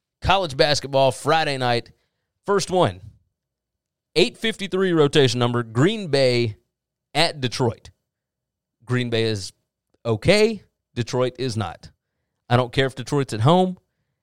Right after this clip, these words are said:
Give me Green Bay here. Uh, I, I think they're gonna win. It's a pick 'em. Uh, next one is also a pick 'em, eight sixty-one Saint Peter's at Manhattan. I like Saint Peter's here.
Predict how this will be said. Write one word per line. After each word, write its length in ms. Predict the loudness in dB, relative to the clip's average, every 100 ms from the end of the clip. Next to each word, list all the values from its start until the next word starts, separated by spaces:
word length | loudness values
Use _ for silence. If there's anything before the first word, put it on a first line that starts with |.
| _ _ _ _ 0
Give 200 | 0 2
me 120 | -2
Green 280 | 0 -2 0
Bay 220 | 0 0
here. 340 | -2 -4 -6 -10 _ _ -6
Uh, 260 | -4 -6 -6
I, 140 | -8 -6
I 40 | -8
think 160 | -6
they're 100 | -6
gonna 120 | -6
win. 180 | -8 -10
It's 140 | -8 -4
a 40 |
pick 200 | -2 -4
'em. 140 | -6 -18 _ _ _ _
Uh, 200 | -2 0 2
next 260 | 2 2
one 180 | 2 0
is 100 | 2
also 260 | 2 2 0
a 60 |
pick 180 | -2 -2
'em, 120 | -2 -4
eight 160 | -4
sixty-one 520 | -4 -8 -6 -6 -6 -4
Saint 280 | -6 0
Peter's 460 | 0 0 -2 -6 -10 -14 _ _ _ _ _ -2
at 260 | -2 -2 _
Manhattan. 680 | -2 0 4 4 2 -8 -10 _ _ -4
I 60 | -2
like 160 | -2
Saint 180 | -2 -2
Peter's 260 | -2 -4 -6
here. 220 | -10